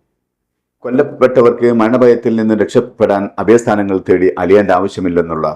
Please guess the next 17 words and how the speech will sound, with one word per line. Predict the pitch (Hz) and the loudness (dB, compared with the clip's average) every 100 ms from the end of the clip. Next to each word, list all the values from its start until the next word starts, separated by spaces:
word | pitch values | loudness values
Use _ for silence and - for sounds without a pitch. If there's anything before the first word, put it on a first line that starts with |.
| - | -8
സമാധാനമുണ്ട്. | 80 82 85 87 71 67 - _ _ _ _ _ _ _ _ _ _ _ _ _ _ _ 87 | -6 -6 -6 -10 -12 -14 -16 _ _ _ _ _ _ _ _ _ _ _ _ _ _ _ -2
ജീവിച്ചിരിക്കുന്നവർ | 110 117 120 113 101 107 95 90 92 87 | 0 0 0 -2 0 0 2 2 2 0
വീണ്ടും | 98 95 85 76 _ _ _ _ _ _ _ _ _ - 82 | 0 -2 -4 -8 _ _ _ _ _ _ _ _ _ -8 2
അഭയസങ്കേതങ്ങൾ | 104 107 92 95 92 87 85 | 2 2 0 0 0 -2 -4
തേടി | 82 78 73 | -2 -2 0
അലയുകയാണ്. | 80 82 73 60 58 _ _ _ _ _ _ _ _ _ _ _ _ _ | 0 0 -4 -10 -14 _ _ _ _ _ _ _ _ _ _ _ _ _
പൊരുവേലിൽ | 117 123 139 131 131 131 - - _ - | 2 4 6 4 4 0 -4 -12 _ 0
കുടിവെള്ളത്തിന് | 120 139 135 135 127 120 | 4 6 4 2 2 4
വേണ്ടി | 113 113 | 2 2
നെട്ടോട്ടമോടുന്ന | 107 - 123 127 110 104 98 90 - 98 | 2 2 0 2 0 0 -2 -4 -2 -4
ലക്ഷക്കണക്കിന് | 98 135 131 104 95 90 | -2 -2 0 -2 -2 -4
മനുഷ്യരെ | 87 82 82 80 | -6 -4 -2 0
നമുക്ക് | 85 85 85 | -2 -6 -4
യുദ്ധഭൂമിയിൽ | 85 78 87 80 73 69 | -6 -4 -4 -2 -4 -10
കാണാം. | 73 60 _ _ _ _ _ _ _ _ _ _ 95 | -16 -20 _ _ _ _ _ _ _ _ _ _ -8
ഇസ്രായേൽ | 92 101 95 92 87 | 0 2 4 0 -2
ചവിട്ടിമെതിച്ച | 98 98 110 92 82 | -4 -2 -2 -2 -2